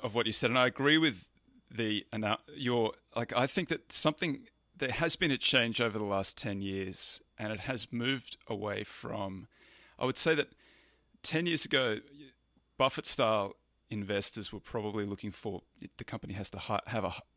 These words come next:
sustainable competitive advantage, high return on invested capital, so on. That's basically still what you're saying. But in some ways, this is an extension beyond what he was doing, because this is, uh, I think a lot more of the value comes from the growth. I'd say mu-,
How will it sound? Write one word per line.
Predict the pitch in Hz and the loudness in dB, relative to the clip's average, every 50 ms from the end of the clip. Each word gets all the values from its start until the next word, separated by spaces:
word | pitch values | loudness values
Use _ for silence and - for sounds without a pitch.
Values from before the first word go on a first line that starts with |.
| _ _ - | _ _ -8
sustainable | - - - - 117 - - - 139 131 120 117 107 98 | -6 -4 -2 0 0 0 0 0 0 -2 -2 -2 -4 -6
competitive | - 107 98 113 98 98 98 95 92 | -8 -8 -6 -4 -4 -4 -4 -6 -8
advantage, | 95 95 95 95 92 90 - | -8 -6 -6 -6 -6 -6 -8
high | - - 113 107 | -6 -2 -2 0
return | 101 98 92 - - 98 92 | 0 -2 -2 -4 -6 -6 -6
on | 95 | -8
invested | 92 78 73 92 90 - - | -8 -10 -10 -10 -10 -10 -8
capital, | - - 98 - - 95 | -6 -6 -6 -6 -4 -4
so | - - 101 95 | -4 -2 -2 -2
on. | 98 - - - - - - - | -2 -4 -6 -12 -20 -20 -6 -4
That's | - 131 - - | -2 -2 -2 0
basically | - 151 147 - - - 143 120 | 0 2 2 2 0 0 -2 -2
still | - - - 139 | -2 0 0 -2
what | 123 110 - | -2 -2 -4
you're | - 101 | -2 -2
saying. | - - - 120 104 101 95 92 - - - - - - _ _ _ _ | 0 0 0 0 0 0 -2 -4 -6 -12 -20 -20 -20 -20 _ _ _ _
But | - 117 113 - | 2 2 2 2
in | - 143 - | -2 -2 0
some | - - 170 - | 2 2 2 2
ways, | 190 160 156 - | 2 2 2 2
this | - 185 - - | 2 2 2 2
is | 139 131 | 2 2
an | 143 117 | 0 0
extension | 104 - - - - 127 123 120 - 143 123 | 0 0 -2 0 0 0 0 0 0 0 0
beyond | 95 113 107 104 107 107 107 110 110 107 - - _ _ _ _ _ _ _ _ _ _ _ _ _ | 0 0 0 0 0 0 0 0 -2 -4 -8 -14 _ _ _ _ _ _ _ _ _ _ _ _ _
what | - - 110 107 - - | -6 -4 -4 -4 -4 -6
he | - - 117 113 | -6 -4 -4 -4
was | 104 107 98 - - | -2 -4 -4 -4 -4
doing, | - 113 110 107 104 101 95 95 95 - | -4 -2 -2 -2 -2 -2 -4 -6 -6 -8
because | 110 - - 131 113 - - | -10 -8 -6 -6 -4 -4 -4
this | 147 151 - - | -4 -2 -2 -2
is, | - - - - - - - _ _ _ _ _ _ _ _ _ - - - - - | -2 -2 0 0 -2 -2 -4 _ _ _ _ _ _ _ _ _ -20 -20 -20 -6 -2
uh, | - 135 - - _ _ | 0 0 0 -2 _ _
I | - | -10
think | 117 - - 127 - 123 | -4 -2 -2 -2 0 0
a | 123 | 0
lot | 120 131 131 147 151 - - | 2 4 6 4 4 2 2
more | 143 131 123 123 120 | 2 4 4 4 4
of | 117 | 4
the | 104 110 | 0 0
value | 92 107 101 101 107 107 101 90 | 0 2 2 2 2 2 0 -2
comes | - - 117 104 101 95 | -2 -2 -2 -2 -2 -2
from | - 113 98 | -4 -6 -6
the | - 98 | -8 -8
growth. | - - 98 98 92 98 - | -8 -8 -6 -6 -6 -4 -4
I'd | 95 104 - | -4 -2 -2
say | - 120 107 | 0 0 0
mu-, | 107 110 | 0 -2